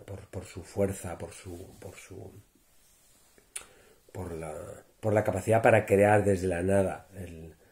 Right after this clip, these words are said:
los momentos más hilarantes y más grandiosos, ¿no? Recuerdo, por poner un ejemplo, eh, en, en La noche de doce años había una secuencia que, que, que me parecía a mí muy difícil de dar en el guión, ¿no? Cuando,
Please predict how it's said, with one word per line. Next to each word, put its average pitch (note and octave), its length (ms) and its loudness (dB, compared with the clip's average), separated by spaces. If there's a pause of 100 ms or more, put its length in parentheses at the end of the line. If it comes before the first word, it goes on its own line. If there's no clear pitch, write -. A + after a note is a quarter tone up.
(260)
los F#2 120 -6
momentos F2 360 -6
más E2+ 320 -10
hilarantes D#2+ 540 -12
y D#2+ 40 -10
más D2+ 180 -14
grandiosos, E2 540 -10
¿no? F2+ 140 -10
Recuerdo, F2+ 400 -12 (480)
por F#2 100 -6
poner F2 260 -4
un E2+ 100 -4
ejemplo, F2 680 -8
eh, D#2+ 280 -12
en, E2+ 160 -16 (500)
en G2 100 -8
La E2+ 120 -4
noche F#2 300 -4
de E2 40 -2
doce D#2+ 260 -8
años F2 300 -8
había E2 220 -10
una D#2+ 160 -10
secuencia F2+ 640 -8
que, F#2 240 -14 (520)
que, - 140 -16
que - 200 -18
me E2 100 -10
parecía F2 320 -4
a - 20 -2
mí F2+ 120 -2
muy G#2 160 2
difícil G2 480 -2
de F2+ 100 -2
dar E2+ 140 -6
en E2 100 -8
el E2+ 40 -8
guión, F#2+ 320 2
¿no? G2 160 -2
Cuando, E2 480 -10